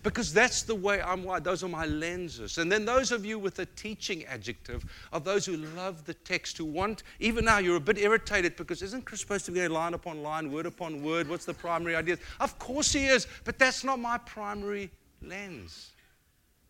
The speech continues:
Now, I'm saying all of this as we land because we need each other. A healthy church is where all those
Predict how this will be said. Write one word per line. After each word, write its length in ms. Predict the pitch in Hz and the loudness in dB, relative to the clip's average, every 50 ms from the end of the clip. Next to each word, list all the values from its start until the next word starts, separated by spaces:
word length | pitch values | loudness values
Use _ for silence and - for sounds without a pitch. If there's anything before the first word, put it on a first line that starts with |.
| _ _ _ _ _ _ _ _ - - - | _ _ _ _ _ _ _ _ -20 -20 -12
Now, 300 | - 147 151 131 110 120 - - - | -6 -4 -2 -2 -4 -6 -10 -14 -12
I'm 120 | 135 135 | -10 -8
saying 300 | - - 180 180 180 165 | -6 -4 -2 -2 -2 -2
all 140 | 147 139 135 | -2 -2 -2
of 60 | 120 | -2
this 200 | 120 120 - - | -4 -6 -8 -8
as 160 | 123 - - | -12 -12 -10
we 100 | 120 120 | -10 -10
land 440 | 104 107 107 107 104 113 123 120 - - _ - - - - _ - _ _ _ _ _ _ _ _ - | -8 -8 -10 -10 -12 -14 -18 -20 -20 -20 _ -20 -20 -20 -20 _ -20 _ _ _ _ _ _ _ _ -12
because 220 | 127 127 120 127 | -8 -8 -6 -4
we 80 | 143 139 | -4 -4
need 200 | 147 151 143 120 | -4 -4 -6 -6
each 180 | 95 - - | -8 -10 -14
other. 100 | - - - - _ _ _ _ _ _ _ _ _ _ _ _ _ - _ - _ _ _ _ _ _ _ _ _ _ - - _ - | -18 -18 -20 -20 _ _ _ _ _ _ _ _ _ _ _ _ _ -20 _ -20 _ _ _ _ _ _ _ _ _ _ -20 -20 _ -12
A 60 | 135 | -6
healthy 360 | 120 151 170 165 - - 175 | -2 0 -2 -2 -2 -6 -10
church 380 | - - - 170 165 - - 143 | -8 -4 -4 -4 -4 -4 -6 -12
is 120 | 120 - | -12 -10
where 120 | 131 - - | -12 -14 -10
all 260 | - 151 151 156 147 | -8 -8 -6 -6 -6
those 300 | 135 139 131 123 - | -8 -8 -8 -8 -10